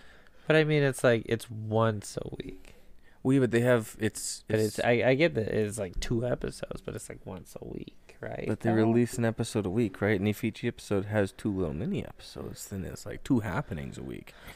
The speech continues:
Speaker 1: Okay.
Speaker 2: Right? Once a week, they gotta tell about two stories that Porridge is going through,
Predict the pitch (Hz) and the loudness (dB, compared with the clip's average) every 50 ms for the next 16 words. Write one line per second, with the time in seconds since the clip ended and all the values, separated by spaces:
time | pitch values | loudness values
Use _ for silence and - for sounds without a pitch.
0 | - - - - - 220 254 262 277 - 240 - 208 - 135 170 - - 107 120 | -18 -20 -10 0 4 4 4 4 4 4 4 4 6 6 6 6 6 4 4 4
1 | 143 143 - 85 85 87 90 - - 107 104 98 90 78 - - - - 143 131 | 4 4 2 0 2 2 0 0 0 0 0 0 -2 -4 -8 -8 -4 -2 -2 -2
2 | - - - 87 98 123 - 92 90 87 98 - - - - - - 95 117 139 | -2 -2 0 0 0 2 0 0 0 0 0 -2 -4 -6 -6 0 2 4 4 4
3 | 120 - - 87 80 - 82 76 71 69 - - - 80 90 151 | 2 0 -2 -4 -4 -4 -4 -4 -6 -6 -8 -6 -4 -2 -2 -2